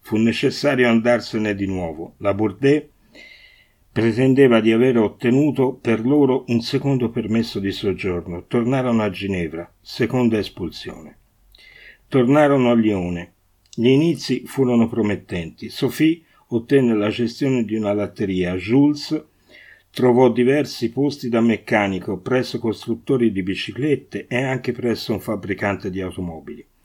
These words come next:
Era diventato uno specialista. Trentamila vetture a petrolio circolavano già in Francia.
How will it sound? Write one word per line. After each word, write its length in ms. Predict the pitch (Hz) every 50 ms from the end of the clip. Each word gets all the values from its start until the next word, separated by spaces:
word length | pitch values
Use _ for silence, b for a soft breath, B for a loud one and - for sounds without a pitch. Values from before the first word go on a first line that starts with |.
| b b b b b
Era 260 | - 104 104 113 110
diventato 580 | 117 120 120 120 113 117 - 139 131 123 127 123
uno 140 | 117 110
specialista. 840 | 98 - - 117 98 - - 101 92 85 78 73 - - - - - _ _ _ _ _ b b b b b b b b b b b
Trentamila 680 | - - 113 113 117 113 117 - 135 135 143 143 131 127
vetture 640 | 123 123 120 120 117 117 - - 147 151 135 127 117
a 60 | 113
petrolio 720 | - - 120 110 - 113 107 98 82 76 78 82 87 -
circolavano 760 | - - - - - - 123 117 120 127 127 123 113 107 104
già 180 | 95 117 120 117
in 160 | 110 104 92
Francia. 640 | - - - 95 90 82 82 85 - - - -